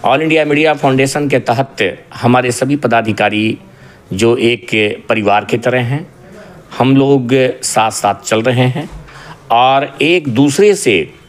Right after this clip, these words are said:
आपसी विचार से जुड़े हुए हैं।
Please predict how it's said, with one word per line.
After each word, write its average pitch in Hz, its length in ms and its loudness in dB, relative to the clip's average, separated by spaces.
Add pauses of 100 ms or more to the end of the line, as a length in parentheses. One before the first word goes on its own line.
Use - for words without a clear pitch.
(420)
आपसी 190 760 0 (460)
विचार 143 640 0 (400)
से 127 200 -4
जुड़े 107 260 0
हुए 139 220 2
हैं। 139 280 -2